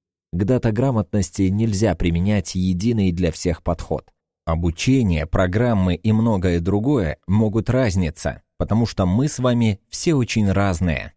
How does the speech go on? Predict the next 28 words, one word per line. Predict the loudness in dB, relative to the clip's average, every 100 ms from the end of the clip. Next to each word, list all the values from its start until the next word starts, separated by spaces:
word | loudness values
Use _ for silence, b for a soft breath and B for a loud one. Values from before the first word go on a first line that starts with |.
| _ _ _ _
Поэтому | -2 0 0 0
выберите | 2 2 2 0 -2 -4
то, | -2 -2
что | 0 0
вас | 0 -2
зацепило | -2 -4 -4 -2 0 2
во | 0
время | 0 0 0
прослушивания | -2 -4 -4 -4 -2 -2 0 0 0
этой | -2 -2 0 -2
аудиокниги, | 0 0 0 0 0 -2 0 -2 -4 -12 _ _ _
и | -2
у | -2
вас | -2 -2 -4 -6 -10
будет | -6 -2 -2 -2 -4
с | -6
чего | -6 -4 -2
начать. | -2 -2 -2 -2 -4 -12 _ _ _ _ -4
Мне | -2
кажется, | 0 -2 -2 -2
многие | -2 0 0 0 0
не | -2
смогли | -2 -2 0 0
начать | 0 -2 -4 -2
своё | 0 0
путешествие | -2 -6 -4 -2 -2 0 -2
просто | 0 -2 -2 -4
потому, | -4 -2 -2 0 0